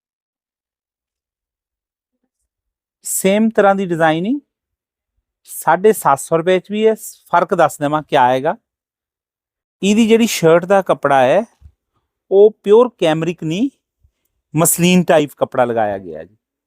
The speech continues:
ਇਹ ਫਰਕ ਹੈ। ਕਈ ਵਾਰ ਅਸੀਂ ਵੀ ਸੋਚਦੇ ਹਾਂ ਕਿ ਰੇਟ ਦਾ ਕਿਆ ਫਰਕ ਹੈ, ਜਿਹੜੇ ਫਰਕ ਹੈ ਉਹ ਇਹ ਹੈ ਜੀ। ਆ ਲਓ ਜੀ, ਇਹ ਆ ਗਿਆ ਇਹਦੇ ਨਾਲ ਮਸਲਿਨ ਦਾ ਦੁਪੱਟਾ। ਇਹ ਸੱਤ ਸੌ ਪੰਜਾਹ ਰੁਪਏ ਦਾ ਸੂਟ ਹੈ ਜੀ ਜਦ ਕਿ। ਲਓ ਜੀ, ਨੈਕਸਟ ਦੇਖੋ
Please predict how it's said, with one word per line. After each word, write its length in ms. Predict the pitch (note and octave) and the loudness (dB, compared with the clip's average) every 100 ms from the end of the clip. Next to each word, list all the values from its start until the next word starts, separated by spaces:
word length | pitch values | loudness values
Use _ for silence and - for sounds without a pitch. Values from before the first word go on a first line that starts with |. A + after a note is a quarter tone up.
| _ | _
ਇਹ 120 | E3+ E3 | -2 0
ਫਰਕ 360 | E3 B2+ - | 0 -2 -4
ਹੈ। 80 | - _ _ - - _ _ _ _ _ _ _ _ | -18 _ _ -20 -20 _ _ _ _ _ _ _ _
ਕਈ 140 | C3 C#3+ | 0 2
ਵਾਰ 160 | D#3 | 2
ਅਸੀਂ 180 | C#3 D3+ | 2 -4
ਵੀ 60 | D3+ | -6
ਸੋਚਦੇ 280 | D#3 D3+ F3 | -4 -4 -4
ਹਾਂ 80 | |
ਕਿ 120 | E3+ D#3+ | -4 -2
ਰੇਟ 260 | C3+ C3+ | -2 0
ਦਾ 120 | C#3+ | -2
ਕਿਆ 200 | C#3+ C#3+ C3+ | 0 0 0
ਫਰਕ 320 | C#3 C3+ G3+ | -2 -8 -8
ਹੈ, 80 | A#3 _ _ _ _ C3+ | -12 _ _ _ _ -6
ਜਿਹੜੇ 180 | D#3 | -4
ਫਰਕ 360 | D#3+ C#3+ C3+ - | -2 -2 -2 0
ਹੈ 60 | F#3+ | -2
ਉਹ 160 | F3+ | 0
ਇਹ 120 | F#3 | 0
ਹੈ 140 | D#3 B2+ | -2 -6
ਜੀ। 160 | G#2 - _ _ - | -10 -18 _ _ -8
ਆ 100 | A#2+ | -6
ਲਓ 120 | G2+ | -6
ਜੀ, 180 | F2+ _ _ _ _ _ _ _ _ _ _ _ _ | -10 _ _ _ _ _ _ _ _ _ _ _ _
ਇਹ 100 | C#3 | 0
ਆ 100 | B2+ | 2
ਗਿਆ 120 | A#2+ C3+ | 0 -2
ਇਹਦੇ 140 | C#3 | -4
ਨਾਲ 100 | D3 | -6
ਮਸਲਿਨ 320 | C#3 - C#3+ | -6 -10 -8
ਦਾ 80 | D3 | -6
ਦੁਪੱਟਾ। 300 | C#3+ D3+ F#3+ | -6 -4 0
ਇਹ 120 | G3+ | 0
ਸੱਤ 220 | - E3+ | 2 0
ਸੌ 180 | - G3+ | 0 -2
ਪੰਜਾਹ 340 | - E3 E3 F#3+ | -2 0 0 0
ਰੁਪਏ 240 | - C3+ | 0 -2
ਦਾ 100 | B2 | -4
ਸੂਟ 280 | - A#2+ G#2+ | -6 -10 -8
ਹੈ 60 | A2 | -8
ਜੀ 120 | A2+ | -6
ਜਦ 200 | C3 G2+ | -6 -6
ਕਿ। 200 | - E2 _ _ _ _ _ _ _ _ _ _ _ _ | -12 -20 _ _ _ _ _ _ _ _ _ _ _ _
ਲਓ 200 | D#3 E3 | 0 2
ਜੀ, 100 | E3+ | 0
ਨੈਕਸਟ 400 | F3 D#3 - - | -2 -2 -4 -6
ਦੇਖੋ 420 | E3+ D#3+ - G3+ | -6 -4 -2 -2